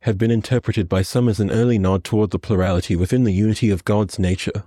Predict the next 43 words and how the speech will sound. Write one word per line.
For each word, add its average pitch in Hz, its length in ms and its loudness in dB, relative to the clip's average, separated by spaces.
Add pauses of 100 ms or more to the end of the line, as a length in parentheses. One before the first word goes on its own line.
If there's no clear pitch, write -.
(100)
Throughout 123 300 0
the 117 120 2
Old 120 200 2
Testament, 92 500 -4 (160)
there 104 140 2
are 117 100 0
instances 92 640 -2
where 101 180 2
an 107 80 2
angel 113 320 2
of 98 100 0
the 98 80 2
Lord 107 280 4
appears 87 420 -2 (260)
and 107 160 0
speaks - 400 -2
as 101 120 0
if 107 140 0
he 113 120 2
is 104 120 0
God 110 220 0
himself. 76 520 -4 (220)
For 117 180 2
example, 113 520 -2 (100)
in 120 160 2
Genesis 107 440 0
twenty-two, 107 480 0 (200)
the - 120 -2
angel 131 320 2
of 113 100 0
the 107 80 0
Lord 110 300 2
speaks - 340 0
to - 160 -2
Abraham 90 380 0
saying, 87 440 -4 (100)
"Now 110 260 2
I 117 80 2
know 113 180 2
that 101 180 0
you 107 100 2
fear 107 300 0
God, 85 340 -2